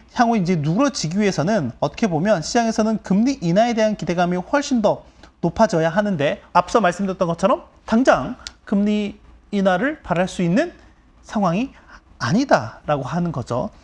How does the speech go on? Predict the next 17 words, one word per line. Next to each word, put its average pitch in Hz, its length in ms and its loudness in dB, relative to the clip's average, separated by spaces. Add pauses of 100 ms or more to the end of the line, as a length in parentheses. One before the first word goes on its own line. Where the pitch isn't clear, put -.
그래서 165 220 -2
지금 160 200 -2
여러 175 220 4
갈래로 175 480 0 (100)
시장에 202 640 2 (240)
참여하고 262 420 2
있는 202 160 0
참여자들 156 800 -2
같은 160 240 -6
경우는 151 400 -4 (340)
조금 254 460 -6 (240)
많이 143 160 -4
혼란스러운 208 840 -2
상황이지 165 380 -4
않을까 - 320 -8
생각이 156 300 -6
됩니다. 156 280 -10